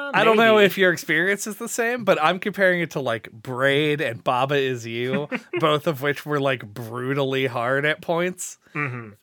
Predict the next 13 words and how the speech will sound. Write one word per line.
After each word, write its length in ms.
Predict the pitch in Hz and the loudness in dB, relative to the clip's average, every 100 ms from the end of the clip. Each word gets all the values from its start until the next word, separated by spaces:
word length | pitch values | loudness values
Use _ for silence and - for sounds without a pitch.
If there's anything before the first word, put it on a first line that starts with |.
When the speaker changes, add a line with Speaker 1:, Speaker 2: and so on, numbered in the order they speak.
| - | -6
Speaker 2:
Uh, 260 | 120 113 | -4 -2
and 120 | 135 156 | 0 2
I 140 | 139 | 2
never 260 | 165 190 269 | 2 2 0
really, 440 | 226 214 180 139 - | 0 0 0 -2 0
I 120 | 196 | 0
didn't 200 | 320 320 | 0 0
really 280 | 285 262 196 | 0 2 2
ever 200 | 190 180 | 2 0
get, 280 | 147 151 | -4 -4
like, 360 | 170 139 110 - _ | 0 0 0 -10 _
hard 580 | - - 156 151 143 120 | -12 0 4 4 2 -4
stuck 600 | - - 113 95 - - | -8 -6 -6 -6 -14 -20